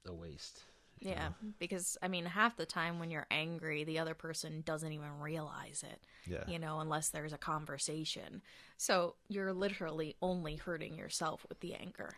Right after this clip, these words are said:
Speaker 1: Yeah, there's some quote that I can't remember right now, but it's pretty much talking about how, like, if you have anger towards someone, it's just you're poisoning yourself,
Speaker 2: Mm-hmm.
Speaker 1: and you're not even, you know, s-,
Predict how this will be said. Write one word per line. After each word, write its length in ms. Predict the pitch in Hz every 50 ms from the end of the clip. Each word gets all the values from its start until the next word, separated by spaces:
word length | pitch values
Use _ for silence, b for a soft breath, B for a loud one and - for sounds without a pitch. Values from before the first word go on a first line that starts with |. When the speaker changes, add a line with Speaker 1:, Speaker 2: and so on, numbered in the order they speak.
| -
Speaker 1:
Yeah, 220 | - - 101 92 85
there's 180 | 95 98 92
some 160 | - - 98 90
quote 360 | - - 95 87 78 57 -
that 260 | - 76 80 76 - - - - - _ _ - -
I 60 | 90
can't 220 | 90 - - 71 82
remember 340 | 85 78 76 73 69 67
right 200 | 64 76 76 -
now, 220 | 73 78 78 78 76 76
but 80 | - 76
it's 100 | - -
pretty 240 | - - 95 80 80
much 360 | 78 78 76 - - - - - _ -
talking 220 | - 92 85 85 87
about 340 | 82 82 80 80 76 - - B B B B B B B B B B B B B B B B B - -
how, 520 | 90 90 87 85 78 69 69 69 60 - - - - _ _ _ _ _ _ _ _ _ _ - - - - - - -
like, 180 | 90 87 82 65
if 180 | - 85 - -
you 80 | 98 95
have 140 | 90 82 -
anger 280 | - 92 90 85 82 80
towards 280 | - - 85 80 -
someone, 540 | - - 85 82 82 80 80 80 78 78 73 - _ _ _ _ _ - - - _ _ _ -
it's 180 | 92 92 - -
just 220 | - 87 85 - -
you're 100 | 85 78
poisoning 480 | - - 90 82 78 78 78 80 78
yourself, 520 | 76 76 76 - - 82 78 76 73 - -
Speaker 2:
Mm-hmm. 640 | 185 185 180 180 165 165 170 170 - - - -
Speaker 1:
and 100 | 98 90
you're 100 | 87 90
not 180 | 90 87 87 90
even, 160 | 92 87 - -
you 120 | 78 92
know, 240 | 87 80 73 76 76 - - - -
s-, 140 | - -